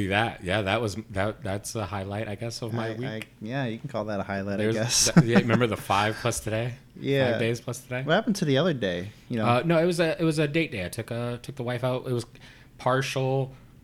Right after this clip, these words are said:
Speaker 1: uh, Christmas present, partial just date. Yeah.
Speaker 2: <laughs>
Speaker 1: I,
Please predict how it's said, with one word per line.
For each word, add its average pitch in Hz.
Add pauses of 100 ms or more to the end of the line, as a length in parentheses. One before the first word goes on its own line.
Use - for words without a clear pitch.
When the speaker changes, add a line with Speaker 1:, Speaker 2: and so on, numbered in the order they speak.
(520)
Speaker 1:
uh, 113
Christmas 127
present, 123
partial 117
just 113
date. 113 (160)
Yeah. 120
Speaker 2:
<laughs> -
Speaker 1:
I, 120